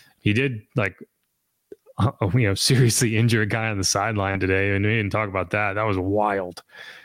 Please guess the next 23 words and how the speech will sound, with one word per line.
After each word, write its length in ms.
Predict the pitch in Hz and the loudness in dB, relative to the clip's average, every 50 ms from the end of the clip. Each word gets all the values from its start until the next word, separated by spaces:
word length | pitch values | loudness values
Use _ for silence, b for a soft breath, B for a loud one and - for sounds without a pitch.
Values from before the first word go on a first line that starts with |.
| B B - | B B -4
Um, 460 | - 101 95 92 90 87 87 87 87 | -2 -2 0 0 -2 -2 -4 -4 -2
Nick 260 | 92 104 107 - - - | 0 -2 -2 -4 -6 -2
Piazza, 480 | - 101 95 92 95 95 - - 98 | 0 0 2 2 -2 -2 -2 0 2
he's 220 | 95 95 92 95 95 | 2 2 2 2 2
a 160 | 92 90 87 | 0 0 0
chain 320 | - - - 107 110 113 | -2 -2 -2 -2 0 0
gang 280 | 107 107 98 95 98 98 | 0 -2 -2 -2 -2 -2
guy. 280 | 98 98 95 98 101 | -2 -2 -2 -2 -2
He's, 340 | 98 98 101 98 95 - - B B B B B | 0 2 2 2 0 -2 -8 B B B B B
we 80 | 117 110 | -2 0
got 140 | 117 120 | 0 0
an 40 | 110 | -2
update. 320 | 113 113 - - 110 107 104 | -4 -4 -2 0 0 2 4
He 120 | 101 104 | 2 2
had 160 | 104 104 101 | 2 2 0
a 80 | 95 90 - - | -2 -4 -2 -2
dislocated 800 | 131 123 - - 127 120 120 110 - - 127 117 110 107 95 90 | -2 -2 0 0 0 0 0 -2 -2 -2 0 0 0 0 0 0
knee, 460 | 101 101 107 110 107 101 98 92 - _ - | 2 2 4 4 4 2 2 0 -2 _ -10
which 160 | 127 - 120 | -6 -2 -2
was 120 | 110 104 | -2 0
like, 140 | 107 101 107 _ - | -2 -4 -4 _ -2
"Oh 300 | 139 135 117 92 80 78 _ _ 95 | -2 -2 -2 -2 -6 -12 _ _ -14
man." 180 | 90 127 107 | -12 -12 -12